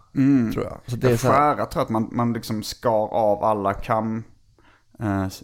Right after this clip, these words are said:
Speaker 1: eh, de här pinnarna på kammen som sticker upp,
Speaker 2: Aha.
Speaker 1: vad heter de? Att man skär av alla dem.
Speaker 2: Tänderna.
Speaker 1: Ja, tänderna liksom.
Speaker 2: Aha.
Speaker 1: Och att man skar av alla lika långa liksom.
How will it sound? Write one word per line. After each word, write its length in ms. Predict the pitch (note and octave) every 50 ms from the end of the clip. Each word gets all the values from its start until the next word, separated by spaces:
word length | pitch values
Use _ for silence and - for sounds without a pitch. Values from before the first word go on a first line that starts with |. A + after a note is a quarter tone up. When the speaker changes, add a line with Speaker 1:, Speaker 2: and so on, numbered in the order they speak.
| _ -
Speaker 1:
eh, 240 | A2 G#2 G2 G2 F#2+
de 180 | F#2 F#2+ F#2+ G2
här 360 | G#2 G2 F2+ F#2 F#2 F#2 -
pinnarna 580 | - - - B2 A#2+ A#2+ A2 G2 D2+ D2 D2+
på 180 | - - - A#2
kammen 380 | - - A2+ G2+ F#2+ - - - - _ _
som 160 | - - -
sticker 240 | - - G2+ - A#2
upp, 60 | C3
Speaker 2:
Aha. 160 | A#2 A#2+ E3
Speaker 1:
vad 120 | F#3 A2 A#2
heter 180 | - - -
de? 160 | - G2 - - - - - - - - _
Att 160 | - - - -
man 120 | A2 G2+
skär 280 | - - - G#2 G#2+ G#2+ A2 G#2+ G2
av 100 | G2 F#2+
alla 160 | A2+ A2+ A2
dem. 160 | A2 G#2+ G#2 F#2+
Speaker 2:
Tänderna. 360 | F#2+ G2+ F#2 - G2+ B2 C3+ - _ _ _ _ _ _ _ _ _ _ -
Speaker 1:
Ja, 140 | - A2+ A2
tänderna 460 | G#2+ - B2+ G2+ F#2+ F#2 E2+ D#2+ A#1+
liksom. 300 | - - - - - A#2 - _ _ - - -
Speaker 2:
Aha. 380 | C3 A#2+ A2+ - D3+ - - - - - _ -
Speaker 1:
Och 340 | A2 G#2+ G#2 G#2 F#2 - - - _ _ _ _ _ _ _
att 160 | - - - -
man 320 | G#2+ G#2 G2+ G#2 G#2 - - -
skar 520 | - - - - - A2 G#2 G2+ G2+ G2+
av 100 | G2 F#2+
alla 200 | G2+ G#2 G2 F#2+
lika 360 | F#2+ G2 G#2+ G#2 G#2 - - G2
långa 360 | G2 G#2 G#2+ A2 G#2+ E2+ A1+
liksom. 360 | G1+ - - - - - -